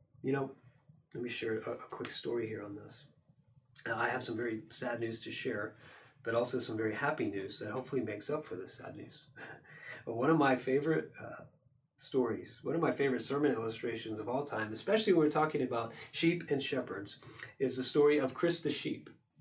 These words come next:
who was lost in Australia for many years, but who was found. Uh, I've talked about Chris the sheep before. Sadly, Chris passed away,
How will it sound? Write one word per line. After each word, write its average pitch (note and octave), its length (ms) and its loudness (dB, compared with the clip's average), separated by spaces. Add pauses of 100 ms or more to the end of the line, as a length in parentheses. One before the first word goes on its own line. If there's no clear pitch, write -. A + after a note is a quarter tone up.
(580)
who A#2+ 80 -2
was A2 160 -2
lost B2 500 2 (140)
in G#2+ 120 -6
Australia G#2 560 -6 (140)
for - 120 -10
many G#2+ 300 -2
years, G#2 400 -4 (340)
but G#2 120 -4
who G#2+ 140 -2
was G2+ 160 -4
found. - 360 -10 (920)
Uh, - 100 -8
I've - 200 -10
talked - 260 -2
about G#2+ 240 -4
Chris B2+ 260 -6
the - 60 -10
sheep C3+ 320 -2
before. A2 420 -4
Sadly, C3 580 -2 (260)
Chris C#3+ 280 2
passed - 380 -4
away, - 520 -2